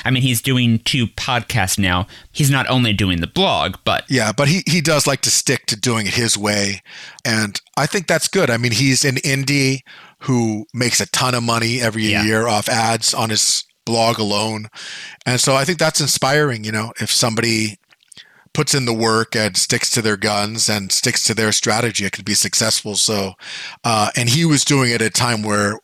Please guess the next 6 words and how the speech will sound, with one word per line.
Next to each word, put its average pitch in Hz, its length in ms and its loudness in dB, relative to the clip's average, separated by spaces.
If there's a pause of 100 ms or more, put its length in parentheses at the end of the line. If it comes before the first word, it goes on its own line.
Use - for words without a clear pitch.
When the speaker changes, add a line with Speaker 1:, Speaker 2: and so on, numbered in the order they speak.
Speaker 2:
this 123 220 0
was 131 160 0
before 113 460 0
Patreon 104 720 0
and 90 160 -6
Substack. 113 680 0